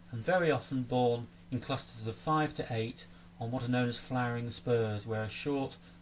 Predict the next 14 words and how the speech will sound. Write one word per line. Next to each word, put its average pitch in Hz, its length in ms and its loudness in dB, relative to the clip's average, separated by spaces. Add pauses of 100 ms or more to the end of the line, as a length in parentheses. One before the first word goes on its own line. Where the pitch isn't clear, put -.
lateral 131 540 -2
twig 110 340 -4 (500)
emerges 113 600 -2 (240)
probably 135 360 -4
only 113 220 0
one 113 300 0
to 107 100 -10
two 117 240 -4
centimetres 107 720 -4
away 107 320 0
from 107 220 -6
the 107 60 -4
main 107 280 0
growth 110 420 0